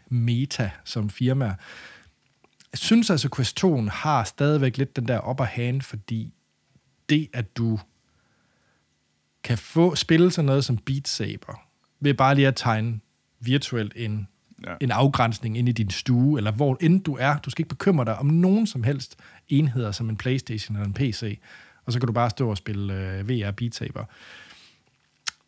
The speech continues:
Speaker 1: Det synes jeg stadigvæk vinder over det her.
Speaker 2: Ja.
Speaker 1: Det må jeg altså indrømme.
Speaker 2: Ja. Fedt, Anders.
Speaker 1: Ja.
Speaker 2: Tak for,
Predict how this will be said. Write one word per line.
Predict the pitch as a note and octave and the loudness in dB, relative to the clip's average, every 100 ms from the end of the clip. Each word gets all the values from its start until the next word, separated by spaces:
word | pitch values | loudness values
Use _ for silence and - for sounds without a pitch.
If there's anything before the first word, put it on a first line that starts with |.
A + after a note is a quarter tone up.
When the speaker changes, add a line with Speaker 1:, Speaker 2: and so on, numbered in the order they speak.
| _ | _
Speaker 1:
Det | - | -6
synes | - C3 | 0 2
jeg | C3+ | 2
stadigvæk | C#3 C3+ B2+ | 2 2 4
vinder | C3+ A2+ F2 _ _ _ _ _ _ _ | 2 0 -2 _ _ _ _ _ _ _
over | A#2 G#2+ | -8 -6
det | G#2+ | -6
her. | A#2 F#2 | -8 -12
Speaker 2:
Ja. | - - _ _ _ _ _ _ _ | -16 -20 _ _ _ _ _ _ _
Speaker 1:
Det | C3+ | -2
må | B2+ | -2
jeg | G#2 | -2
altså | G2+ | -4
indrømme. | A#2 A#2 A2+ - _ _ _ _ _ _ _ _ _ - - | -4 -4 -6 -12 _ _ _ _ _ _ _ _ _ -18 -12
Speaker 2:
Ja. | G#2 - _ _ _ _ _ - - G2+ | -12 -14 _ _ _ _ _ -18 -18 -12
Fedt, | B2+ - _ _ | -12 -12 _ _
Anders. | - C3 | -14 -6
Speaker 1:
Ja. | D#3+ G#3 _ - | -6 -6 _ -12
Speaker 2:
Tak | F#3+ - | -10 -8
for, | A#3+ F#3 D3+ A#2 A2 D2 B1+ | -4 -2 -2 -4 -4 -6 -8